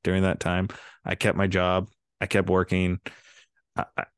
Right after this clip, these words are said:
we never lost a paycheck. In fact, there were times where we were getting paid more, right? And so it, it was, in a way, a very positive thing because it gave me, like,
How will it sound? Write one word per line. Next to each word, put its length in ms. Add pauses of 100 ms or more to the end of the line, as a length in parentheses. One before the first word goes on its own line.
we 160
never 320
lost 300
a 60
paycheck. 480
In 120
fact, 500
there 220
were 100
times 360
where 140
we 80
were 80
getting 300
paid 280
more, 480 (300)
right? 400 (260)
And 480 (320)
so 480 (600)
it, 220
it 80
was, 480
in 180
a 100
way, 260
a 40
very 260
positive 480
thing 240
because 300
it 120
gave 300
me, 160
like, 320